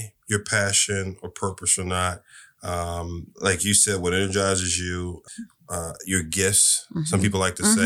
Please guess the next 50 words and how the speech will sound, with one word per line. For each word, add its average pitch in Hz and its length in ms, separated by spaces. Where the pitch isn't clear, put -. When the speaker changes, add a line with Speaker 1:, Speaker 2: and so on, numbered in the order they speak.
Speaker 2:
Mm-hmm. 240 80
Speaker 1:
saw - 140
another 95 260
ted 214 200
Speaker 2:
Mm-hmm. 247 140
Speaker 1:
Talk, 95 220
she - 140
used 98 260
another 92 240
language, 92 480
but 131 120
it's 123 200
whatever 170 340
is 139 180
that 117 220
trigger 101 760
Speaker 2:
Yeah. 147 200
Speaker 1:
that 101 160
is 92 160
driving 104 420
you 101 140
for 95 240
need 92 240
for 82 120
change, 80 680
Speaker 2:
Mm-hmm. 180 100
Speaker 1:
right? 180 340
That's 101 320
the - 160
point, 85 200
is 87 300
that 101 200
trigger 101 320
point 90 460
Speaker 2:
Yes. 151 300
Speaker 1:
that 98 120
is 90 100
making 98 220
a 87 60
person 98 320
need 90 120
to 87 60
transition. 90 600
So 123 160
then 123 120
my 120 100
second 214 420
question 95 340
then 87 160
becomes 92 680